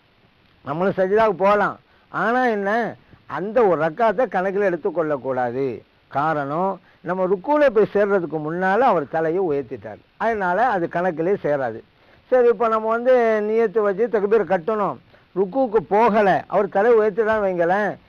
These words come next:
இப்ப நம்ம நின்றுக்கிறோம், நம்ம ருக்குக்கு போக வேணாம். ஏன், அவர் தான் ருக்குல வந்துட்டாரே, இப்ப நம்ம ருக்குக்கு போக கூடாது, நம்ம தக்பீரை கட்டி அப்படியே நின்றுக்க வேண்டியதுதான். இப்ப அவரு இமாம் வந்து சஜிதாக்கு போவார்ல,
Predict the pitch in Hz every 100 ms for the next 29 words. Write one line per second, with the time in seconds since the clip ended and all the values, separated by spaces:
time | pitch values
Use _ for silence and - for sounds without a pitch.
0 | _ 254 254 240 240 240 240 254 247 226
1 | 220 226 233 226 262 226 214 208 202 185
2 | 165 135 220 202 196 240 247 226 240 247
3 | 214 233 226 220 185 123 - _ - 196
4 | 247 226 220 254 214 226 208 202 160 123
5 | - _ _ 147 147 170 175 214 214 208
6 | 247 220 233 220 214 226 208 190 175 160
7 | - _ _ 202 190 254 226 240 240 226
8 | 214 233 247 226 220 220 269 214 214 247
9 | 254 214 190 214 220 226 269 277 185